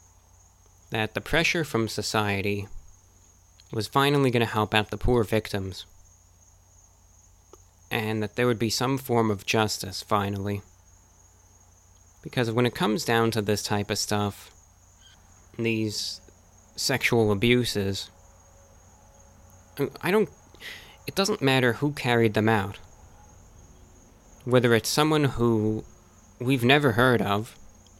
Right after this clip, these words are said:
or the super elites, or anyone in between, could be an A-list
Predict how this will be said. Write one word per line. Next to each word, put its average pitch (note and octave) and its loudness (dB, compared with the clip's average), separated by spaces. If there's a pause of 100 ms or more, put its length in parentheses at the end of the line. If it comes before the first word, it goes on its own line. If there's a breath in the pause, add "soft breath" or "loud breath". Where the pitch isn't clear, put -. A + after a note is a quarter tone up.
or A#2+ 2
the G#2+ -2
super D3 0
elites, A2+ 2 (1200)
or A2 2
anyone D3+ 4
in B2 2
between, G#2+ 0
could G#2 -10
be A2 0
an G#2 0
A-list C#3 0